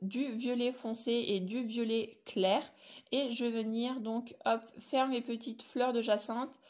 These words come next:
sur, euh, une des tiges. Vous choisissez une des fleurs et donc vous, vous faites des petits points comme ceci avec donc vos couleurs choisies.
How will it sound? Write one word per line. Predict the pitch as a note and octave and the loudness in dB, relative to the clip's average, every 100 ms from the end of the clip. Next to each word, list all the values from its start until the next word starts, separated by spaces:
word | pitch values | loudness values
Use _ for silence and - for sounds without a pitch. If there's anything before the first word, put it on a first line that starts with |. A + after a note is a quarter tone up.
| - - - | -20 -20 -14
sur, | - - B3+ C#4 A#3+ - _ _ _ - - | -10 -2 0 0 -2 -6 _ _ _ -20 -2
euh, | G#3+ G3+ G3 - | 2 2 2 2
une | C#4+ D4+ A#3 | 2 4 2
des | A3+ | 0
tiges. | - G#3 A#3+ A#3 | 0 -2 0 0
Vous | G3+ | -4
choisissez | - G3 G3 G3 G#3+ A#3 - - | -2 -2 -2 -2 0 0 -2 -2
une | A#3 A#3 F3+ G#3 | -2 0 -4 -2
des | G3 | -2
fleurs | G3 F#3+ - - - C4 - | 0 2 2 0 -8 -16 -2
et | A3 A3+ | 0 2
donc | G3 A3+ A#3+ | 0 -2 -2
vous, | F#3+ F#3+ F#3+ F#3+ - _ | -6 -6 -6 -8 -16 _
vous | G3 F#3 F3+ | -6 -4 -4
faites | - A#3+ A#3+ | 2 2 2
des | - F#3 G3 | -4 -2 -2
petits | G3 G3+ - G#3 | 0 -4 -4 -6
points | - B3 C4 | -2 -2 0
comme | C4 A3 | -2 -4
ceci | A3+ G3 - C4+ D#4+ - - - | -4 -4 0 -2 -2 -8 -12 0
avec | G#3+ A3+ C4+ - G#3 | 2 4 4 0 -6
donc | A3 B3 - - | -4 -4 -6 -8
vos | F#3 A3 | -2 -2
couleurs | D#4+ A#3+ G#3+ | 0 2 2
choisies. | G#3 F#3+ F#3+ G#3 C#4+ | 4 0 0 -4 -6